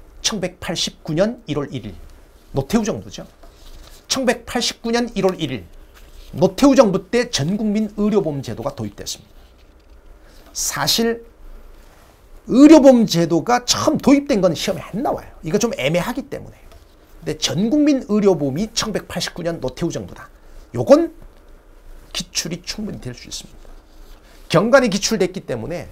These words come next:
우리 경찰 준비생들도 알아두는 게 좋겠습니다. 알겠죠? 여러분, 어떻습니까? 제가 봤을 때는 여러분들이 좀 사실 조금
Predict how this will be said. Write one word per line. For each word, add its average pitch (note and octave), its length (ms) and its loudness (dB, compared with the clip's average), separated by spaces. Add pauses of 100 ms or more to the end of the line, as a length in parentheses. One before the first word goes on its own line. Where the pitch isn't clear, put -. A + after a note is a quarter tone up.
우리 C#3+ 220 -10
경찰 G#3+ 340 -6
준비생들도 G3 960 -6 (240)
알아두는 F#3 420 -6
게 A2+ 100 -12
좋겠습니다. - 540 -14 (1040)
알겠죠? B2 300 -8 (480)
여러분, E3+ 320 4
어떻습니까? - 680 2 (1080)
제가 G#3 300 2
봤을 B3+ 400 6
때는 B2+ 400 -2 (580)
여러분들이 A#3 520 6
좀 G#3+ 220 2
사실 G#3 560 -2
조금 - 420 -2